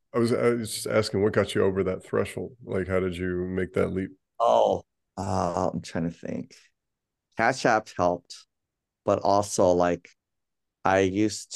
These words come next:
Speaker 2: to listen to and sometimes have discussions with Bitcoin maximalists or Bitcoin developers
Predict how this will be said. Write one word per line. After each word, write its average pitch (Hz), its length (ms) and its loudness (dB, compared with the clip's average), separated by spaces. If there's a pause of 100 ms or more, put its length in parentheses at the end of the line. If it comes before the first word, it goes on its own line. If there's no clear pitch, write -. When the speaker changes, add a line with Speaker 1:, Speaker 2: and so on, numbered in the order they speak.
Speaker 2:
to 87 440 0 (440)
listen 110 440 2 (220)
to 80 460 -2 (840)
and 85 540 2
sometimes 98 520 -2
have 92 200 0
discussions 87 640 -4
with 78 180 -6 (600)
Bitcoin 85 680 0
maximalists 82 720 -2
or 82 100 -2
Bitcoin 80 460 -4
developers 78 800 -6